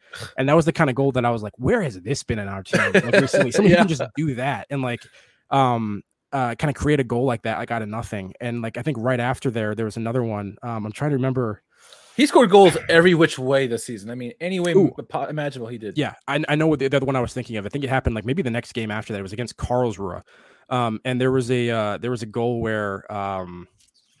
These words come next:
Speaker 2: it may have been Cherlanov or somebody was, like, trying to,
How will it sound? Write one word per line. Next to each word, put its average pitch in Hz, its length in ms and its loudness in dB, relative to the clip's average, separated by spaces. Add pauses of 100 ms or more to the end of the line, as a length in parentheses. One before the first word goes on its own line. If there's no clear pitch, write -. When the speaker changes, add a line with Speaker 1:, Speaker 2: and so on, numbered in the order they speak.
(920)
Speaker 2:
it 147 80 -2
may 175 80 6
have 170 80 8
been 151 100 6
Cherlanov 156 600 2
or 127 60 -2
somebody 135 420 -2
was, 113 200 -6
like, 110 240 -6
trying 127 420 -4
to, 107 240 -6